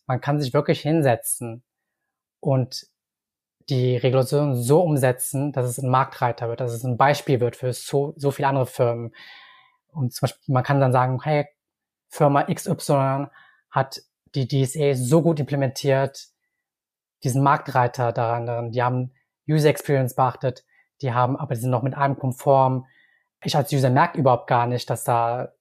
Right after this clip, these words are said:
so welche Sachen implementiert worden sind." Also man kann wirklich das als Katalysator nehmen,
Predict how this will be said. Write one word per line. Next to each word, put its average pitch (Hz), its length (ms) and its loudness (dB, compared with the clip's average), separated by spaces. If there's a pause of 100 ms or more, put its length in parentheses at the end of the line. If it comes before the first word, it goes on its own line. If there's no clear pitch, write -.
so 139 220 -6
welche 120 200 -4
Sachen 127 300 0
implementiert 120 400 -6
worden 123 200 -2
sind." 135 100 -2
Also 127 320 2 (600)
man 127 220 2
kann 151 600 0
wirklich 135 500 -2 (380)
das 139 240 0
als 139 260 -6
Katalysator 131 680 0
nehmen, 127 440 -2